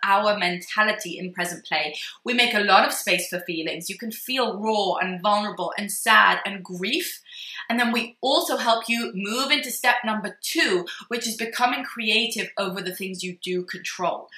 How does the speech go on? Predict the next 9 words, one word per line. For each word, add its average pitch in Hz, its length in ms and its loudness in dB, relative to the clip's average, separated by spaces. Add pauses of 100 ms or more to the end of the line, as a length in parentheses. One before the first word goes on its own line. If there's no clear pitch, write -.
(220)
right? 170 240 -6
It's 170 100 -10
adjusting 214 560 0
your 202 140 2
mindset 220 540 4
to 190 100 -8
this 175 220 -6
new 196 180 -4
reality. 226 680 4